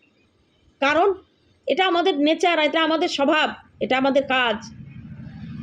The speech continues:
তোমার যেমন ডেইলি ব্লগ দেখানো কাজ, তেমনি আমাদেরও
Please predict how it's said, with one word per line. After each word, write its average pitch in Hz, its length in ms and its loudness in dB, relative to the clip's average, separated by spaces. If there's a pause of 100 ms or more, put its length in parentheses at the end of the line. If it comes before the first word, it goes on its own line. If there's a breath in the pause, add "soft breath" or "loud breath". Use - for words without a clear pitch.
(140)
তোমার 262 260 2
যেমন 247 260 2
ডেইলি 240 220 4
ব্লগ 240 220 0
দেখানো 247 300 0
কাজ, 247 260 -2 (560)
তেমনি 220 280 2 (140)
আমাদেরও 233 540 2